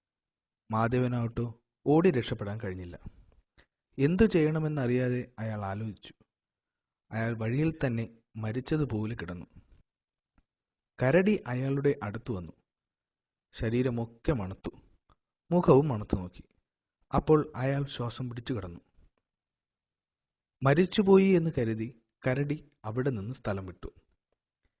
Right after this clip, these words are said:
കരടി പോയപ്പോൾ മരത്തിൽ കയറി ഒളിച്ചിരുന്ന സ്നേഹിതൻ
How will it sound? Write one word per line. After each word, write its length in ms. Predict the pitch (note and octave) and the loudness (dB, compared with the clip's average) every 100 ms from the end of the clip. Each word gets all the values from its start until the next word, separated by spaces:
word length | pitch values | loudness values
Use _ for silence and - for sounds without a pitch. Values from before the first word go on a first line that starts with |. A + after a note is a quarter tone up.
| _ - | _ -4
കരടി 260 | C#3 D#3+ G3 | 0 2 0
പോയപ്പോൾ 680 | D3+ C3+ C3 B2+ B2 - _ A2+ | 2 0 -2 -4 -6 -8 _ -6
മരത്തിൽ 440 | A#2+ D3 D3 G3 | -2 0 0 0
കയറി 260 | G3 D#3 D3 | 2 2 4
ഒളിച്ചിരുന്ന 560 | C3 A#2+ A#2+ A#2 A#2 | 2 0 -2 -4 -4
സ്നേഹിതൻ 500 | A2 A2+ G#2+ G#2+ G#2 | -4 -4 -4 -4 -6